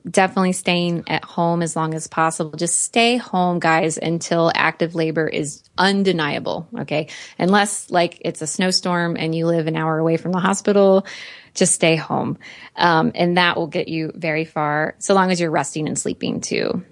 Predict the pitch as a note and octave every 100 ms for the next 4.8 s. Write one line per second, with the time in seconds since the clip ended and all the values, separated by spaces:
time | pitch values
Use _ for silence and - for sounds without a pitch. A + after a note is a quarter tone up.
0 | _ - - - E3+ E3+ E3+ E3+ E3 E3
1 | E3 D#3+ D#3+ D#3+ - - D#3+ D#3 - -
2 | G3 - C#4+ A4 F#3 G#3+ B3 - F3+ F3+
3 | F3 E3+ E3+ E3 E3 E3 E3+ E3+ E3 -
4 | E3 E3+ F#3 F#3+ F3 E3+ E3